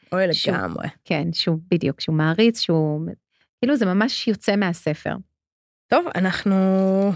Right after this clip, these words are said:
Speaker 2: אני רוצה רגע
Speaker 1: צריכות
Speaker 2: להגיד
Speaker 1: להמר. את
Speaker 2: כן,
Speaker 1: מוכנה
Speaker 2: בדיוק.
Speaker 1: להימורים?
Speaker 2: יאללה.
Speaker 1: יאללה.
Speaker 2: אז בוא נדבר רגע על, אה, מניין הגופות. אז הייתה לנו בעצם רק אחת. את,
Speaker 1: לא,
Speaker 2: אה,
Speaker 1: יש לנו שתיים, יש אחת קרה.
Speaker 2: אה,
Speaker 1: יש
Speaker 2: אחת
Speaker 1: לנו,
Speaker 2: קרה,
Speaker 1: נועם,
Speaker 2: נכון.
Speaker 1: זה גופה קרה,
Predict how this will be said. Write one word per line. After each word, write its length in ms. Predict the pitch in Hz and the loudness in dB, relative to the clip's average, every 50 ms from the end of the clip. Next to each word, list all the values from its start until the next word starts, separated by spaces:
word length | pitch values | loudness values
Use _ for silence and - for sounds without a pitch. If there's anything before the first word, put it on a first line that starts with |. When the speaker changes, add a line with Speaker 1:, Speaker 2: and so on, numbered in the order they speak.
| - - - | -4 -2 0
Speaker 2:
אני 160 | 208 208 190 | 2 2 2
רוצה 240 | 185 185 - 247 247 | 0 0 -2 0 0
רגע 200 | 269 277 240 226 | 0 0 2 2
Speaker 1:
צריכות 280 | 196 170 170 208 - | 2 2 2 2 2
Speaker 2:
להגיד 60 | 220 214 | 2 2
Speaker 1:
להמר. 420 | 202 202 214 240 339 415 277 156 151 165 - - | 2 4 2 4 4 2 2 0 -2 -6 -10 -10
את 60 | _ | _
Speaker 2:
כן, 80 | - 196 | -2 -2
Speaker 1:
מוכנה 200 | 165 156 196 185 | 0 2 2 2
Speaker 2:
בדיוק. 140 | 220 285 320 | 4 4 4
Speaker 1:
להימורים? 400 | 262 202 185 175 180 208 320 494 554 - _ _ _ _ _ _ _ _ _ _ | 4 2 2 2 2 2 2 0 -2 -8 _ _ _ _ _ _ _ _ _ _
Speaker 2:
יאללה. 260 | - 170 165 - - - 156 - _ _ _ _ _ - | -2 -2 -2 -2 -4 -8 -10 -14 _ _ _ _ _ -4
Speaker 1:
יאללה. 320 | - 165 160 165 269 269 135 - _ _ _ _ _ _ _ _ _ | -2 0 2 2 2 0 -2 -6 _ _ _ _ _ _ _ _ _
Speaker 2:
אז 160 | - 240 208 | -2 -2 0
בוא 80 | 214 311 370 427 | 0 0 0 2
נדבר 140 | 440 311 294 277 | 2 2 2 2
רגע 160 | 277 247 254 | 2 2 2
על, 200 | 233 220 208 208 | 2 2 2 2
אה, 260 | 196 190 190 185 185 180 | 2 4 4 2 2 2
מניין 340 | 190 202 202 214 208 214 220 | 2 2 4 4 4 2 2
הגופות. 680 | 202 170 175 - - - 151 151 - _ - - - _ _ _ _ _ _ _ _ | 0 0 -2 -4 -2 -6 -6 -6 -8 _ -16 -16 -16 _ _ _ _ _ _ _ _
אז 160 | - 185 180 | -2 0 0
הייתה 200 | 214 214 208 - 381 453 466 | 0 -2 0 -2 -2 0 0
לנו 120 | 440 415 | 0 2
בעצם 300 | 359 339 330 - 311 277 | 0 0 0 0 -2 0
רק 200 | 247 240 254 - | 0 0 -2 -2
אחת. 420 | 240 - - - - 165 - _ - - - _ _ _ _ _ - | -4 -2 -2 -2 -4 -4 -8 _ -16 -18 -18 _ _ _ _ _ -6
את, 80 | 185 - | -2 -2
Speaker 1:
לא, 60 | 202 214 | 0 0
Speaker 2:
אה, 40 | |
Speaker 1:
יש 280 | 202 190 190 185 - - | 0 2 0 0 0 2
לנו 120 | 254 247 | 0 0
שתיים, 320 | 233 - - 277 247 190 - | 2 2 2 0 0 0 -2
יש 140 | 175 - - | -4 -4 -6
אחת 240 | - - 226 - | -4 -4 -4 -4
קרה. 260 | _ - 254 233 220 - - - _ _ _ _ _ _ _ - | _ -2 -2 -2 -2 -6 -8 -14 _ _ _ _ _ _ _ -2
Speaker 2:
אה, 140 | 202 160 - - - | -2 -2 -2 -2 -2
Speaker 1:
יש 60 | 185 | 0
Speaker 2:
אחת 140 | 202 226 - | 0 2 2
Speaker 1:
לנו, 100 | 330 320 | 2 2
Speaker 2:
קרה, 260 | 240 208 - 262 247 | 2 2 2 0 2
Speaker 1:
נועם, 220 | 254 269 302 320 | 2 2 2 4
Speaker 2:
נכון. 160 | 330 320 294 220 | 2 2 2 2
Speaker 1:
זה 80 | 196 | 0
גופה 340 | - 214 233 - - 277 247 | 0 0 -2 0 0 0 0
קרה, 580 | - - 233 208 233 285 311 302 294 285 269 | 0 0 0 2 4 4 4 4 4 4 2